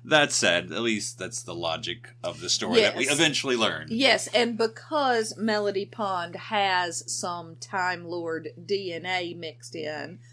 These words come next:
Speaker 2: since she was conceived on the tardis.
Speaker 1: And has a time head.
Speaker 2: And has a time head.
Speaker 1: <laughs>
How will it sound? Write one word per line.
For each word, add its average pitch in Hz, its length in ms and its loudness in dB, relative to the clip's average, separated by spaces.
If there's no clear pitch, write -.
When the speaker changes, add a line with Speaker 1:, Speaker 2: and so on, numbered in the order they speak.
Speaker 2:
since - 540 -4
she 180 220 -4
was 170 160 -10
conceived 165 640 -12
on 151 240 -10
the - 60 -16
tardis. 208 640 0
Speaker 1:
And 87 100 -4
has 82 140 0
a - 60 -6
time 80 260 -4
head. 76 260 -6
Speaker 2:
And 180 200 -8
has 165 240 -6
a - 80 -20
time 180 420 0
head. 160 500 -6
Speaker 1:
<laughs> 110 640 -6